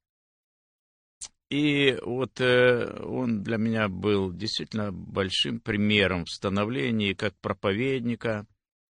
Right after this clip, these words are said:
Э, даже была такая мысль, что когда говоришь проповедь, надо то, что придёт вот на мысль, то и говорить,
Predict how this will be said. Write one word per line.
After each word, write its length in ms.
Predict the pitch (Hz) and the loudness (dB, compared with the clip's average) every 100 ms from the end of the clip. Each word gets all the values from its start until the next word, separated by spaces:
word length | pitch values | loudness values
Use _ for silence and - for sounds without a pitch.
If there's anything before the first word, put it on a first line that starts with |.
| _ _ - | _ _ -6
Э, 240 | 107 120 | 0 2
даже 300 | 123 165 156 | 6 6 6
была 280 | 156 175 170 | 2 4 4
такая 460 | 165 156 160 160 | 2 2 6 6
мысль, 600 | 156 160 170 160 - 131 | 4 0 -2 0 2 2
что 240 | 117 - 135 | 2 -2 0
когда 320 | 143 143 147 | 2 6 6
говоришь 420 | 139 143 143 - | 6 2 0 -2
проповедь, 600 | - 196 202 - 123 120 | -4 -2 -2 0 0 0
надо 500 | 147 147 147 143 110 - | -2 0 4 4 2 -2
то, 160 | 170 156 | -4 -2
что 180 | 160 | -2
придёт 480 | 143 156 147 160 127 - | -2 -2 0 0 0 -6
вот 380 | 127 117 123 - | -8 -6 -6 -4
на 260 | 120 120 143 | -2 0 2
мысль, 560 | 208 294 - 131 107 98 | 0 0 2 2 2 0
то 160 | 180 | -2
и 80 | 214 | -2
говорить, 640 | 175 196 208 160 95 78 | -2 -2 2 2 2 -2